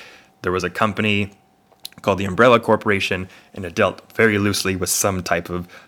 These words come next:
zombie hybrid monsters. But these guys want to take over this fucking franchise and make it into film, and I think that is the <laughs> worst decision Capcom could make. Um,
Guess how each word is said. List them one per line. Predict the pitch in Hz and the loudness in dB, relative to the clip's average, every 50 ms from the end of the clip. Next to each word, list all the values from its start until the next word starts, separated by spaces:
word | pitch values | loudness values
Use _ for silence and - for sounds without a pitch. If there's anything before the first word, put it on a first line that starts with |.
| _ _ _ - 120 | _ _ _ -14 -10
zombie | 98 92 98 92 85 85 87 87 | -4 -2 -2 -2 -2 0 0 0
hybrid | 82 - 92 92 82 73 78 78 80 | 2 2 2 0 0 0 -6 -6 -6
monsters. | 80 73 78 76 - - - - 67 - - - _ _ _ - 50 - - - _ - - _ _ _ _ _ _ _ _ - - - - | -6 -8 -8 -8 -8 -8 -8 -8 -8 -10 -12 -14 _ _ _ -20 -20 -20 -20 -20 _ -20 -20 _ _ _ _ _ _ _ _ -20 -20 -10 -6
But | - 135 - - | -4 -4 0 2
these | 127 139 180 175 127 | 2 4 4 4 4
guys | 120 104 87 85 90 87 90 - - - _ _ _ _ _ _ _ _ _ _ _ _ _ _ | 4 2 2 2 -2 -2 -2 -4 -4 -6 _ _ _ _ _ _ _ _ _ _ _ _ _ _
want | - 104 104 101 98 - | -2 0 0 0 0 -2
to | 107 | -4
take | - - 113 104 101 - | -2 0 0 0 0 0
over | 117 101 95 90 95 92 | -2 -2 0 0 -2 0
this | 90 95 90 - - - - _ _ _ _ _ | -2 -2 -4 -6 -8 -10 -12 _ _ _ _ _
fucking | - - 98 - 98 92 90 | 0 0 0 0 -2 -4 -2
franchise | - 110 95 90 92 - - 90 87 - | 0 0 0 0 -2 -4 -4 -4 -4 -4
and | 90 90 | -6 -6
make | 90 87 - 87 | -6 -6 -8 -8
it | 87 | -8
into | 87 85 - - | -8 -10 -12 -14
film, | - - - 90 82 73 64 - - - | -8 -6 -4 -4 -4 -4 -8 -10 -4 -2
and | 101 92 90 90 - - | -2 -2 -2 -4 -4 -2
I | 98 98 101 | 0 0 0
think | - - - 92 87 - - | -2 -4 -8 -8 -8 -6 -8
that | 90 87 | -8 -6
is | 87 85 - | -6 -8 -8
the | - 90 | -6 -6
<laughs> | 90 90 90 95 135 131 - - - | -6 -2 4 4 4 4 6 4 4
worst | 208 196 - - - - - - - - - - - - - - 123 - 120 | 6 6 6 4 4 4 2 0 -4 -6 -10 -14 -14 -14 -12 -12 -10 -2 4
decision | 120 147 143 143 - - 143 135 123 110 117 101 92 95 98 | 4 6 6 6 4 2 4 4 4 4 4 2 2 0 0
Capcom | - 123 104 98 107 - - - 107 92 95 98 95 | 0 2 2 2 0 -2 -2 0 2 2 2 2 0
could | - 92 87 101 - | -2 -2 -2 -4 -6
make. | 92 85 - - - - - - - - - - - - _ _ | -8 -8 -8 -10 -16 -18 -18 -18 -18 -18 -18 -18 -20 -20 _ _
Um, | - 101 95 92 95 92 87 87 82 82 82 | 4 6 6 6 6 4 4 2 -2 -6 -8